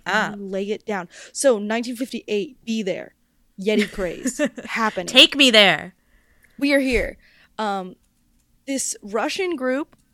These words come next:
Speaker 2: forms, uh, for a skiing expedition. It is led by Igor Dyatlov, which is what it's named
Speaker 1: Okay.
Speaker 2: after.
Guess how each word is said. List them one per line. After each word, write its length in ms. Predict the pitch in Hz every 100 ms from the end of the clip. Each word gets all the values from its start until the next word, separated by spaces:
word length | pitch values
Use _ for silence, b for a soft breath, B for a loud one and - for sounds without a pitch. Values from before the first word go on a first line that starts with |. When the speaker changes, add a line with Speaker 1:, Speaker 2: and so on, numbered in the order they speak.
| _ _ _ _
Speaker 2:
forms, 640 | - 233 220 220 226 - _ _ -
uh, 360 | 190 165 127 - _
for 320 | - 208 202 -
a 100 | 208
skiing 560 | - - 262 262 226
expedition. 720 | 180 - 185 - - - 214 b b b b b - _ _
It 240 | 220 202 -
is 200 | 226 202
led 400 | 214 208 233 220
by 340 | 208 190 196 190 _
Igor 640 | 185 196 226 269 302 320 247 196
Dyatlov, 760 | 190 180 185 196 185 208 370 - _ _ _ _
which 240 | 190 - -
is 440 | 190 180 175 - -
what 200 | 185 180
it's 140 | 175 180
named 160 | 180
Speaker 1:
Okay. 80 | 170
Speaker 2:
after. 320 | 170 185 214